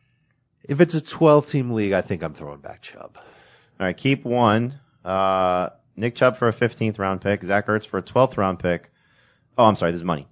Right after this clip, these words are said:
Speaker 2: Keep Nick Chubb for fifteen dollars, Zach Ertz for twelve dollars, or Adam Thielen for twenty dollars in a two hundred dollar half P P R auction league. Chubb for fifteen, Ertz for twelve, Thielen for twenty.
Speaker 1: Thielen's last on the list. Um,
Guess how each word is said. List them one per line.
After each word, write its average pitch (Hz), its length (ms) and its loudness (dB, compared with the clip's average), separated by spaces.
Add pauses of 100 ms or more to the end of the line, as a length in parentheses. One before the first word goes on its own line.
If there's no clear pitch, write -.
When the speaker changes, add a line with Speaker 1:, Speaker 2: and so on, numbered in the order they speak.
(140)
Speaker 2:
Keep 131 240 -2
Nick 120 240 -2
Chubb 131 240 4
for 120 180 2
fifteen 113 360 -2
dollars, 98 300 4
Zach 110 200 2
Ertz 113 140 0
for 101 100 -10
twelve 104 260 0
dollars, 92 320 2
or 87 60 -4
Adam 98 300 0
Thielen 101 260 -2
for 85 100 -12
twenty 110 280 -2
dollars 90 340 0
in 71 80 -12
a 85 60 -10
two 110 200 -4
hundred 104 220 -2
dollar 92 300 2
half 92 320 -2
P - 100 -8
P 87 140 -10
R 80 260 -4
auction 82 340 -4
league. 64 180 -20 (720)
Chubb 107 220 0
for 131 100 0
fifteen, 113 480 -4
Ertz 107 220 -4
for 113 120 -8
twelve, 101 540 -2
Thielen 98 240 -4
for - 100 -14
twenty. 76 300 -10 (960)
Speaker 1:
Thielen's 120 360 2
last 90 300 4
on 80 120 -4
the 78 80 -8
list. 80 460 -10 (200)
Um, 101 720 0